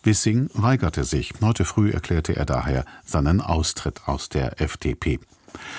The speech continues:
Gestern hatte Bundeskanzler Scholz dem F-D-P-Chef und Bundesfinanzminister Lindner wegen des Streits über die Finanz- und Wirtschaftspolitik seine Entlassung unterbreitet.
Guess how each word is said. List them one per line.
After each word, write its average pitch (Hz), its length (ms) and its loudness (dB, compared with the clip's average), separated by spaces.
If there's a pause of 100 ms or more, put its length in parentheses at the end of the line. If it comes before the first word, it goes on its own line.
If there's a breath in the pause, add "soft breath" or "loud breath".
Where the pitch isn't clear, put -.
(160 loud breath)
Gestern 123 380 4
hatte 120 180 4
Bundeskanzler 92 640 2
Scholz 87 460 2
dem 73 240 2
F-D-P-Chef 82 800 0
und - 220 -2
Bundesfinanzminister 80 920 2
Lindner 92 440 2 (420 loud breath)
wegen 78 220 2
des 73 120 2
Streits 82 600 0
über 71 260 0
die 65 140 -2
Finanz- 90 400 2
und - 160 -2
Wirtschaftspolitik 85 960 0
seine 71 260 2
Entlassung 98 460 0
unterbreitet. - 760 -4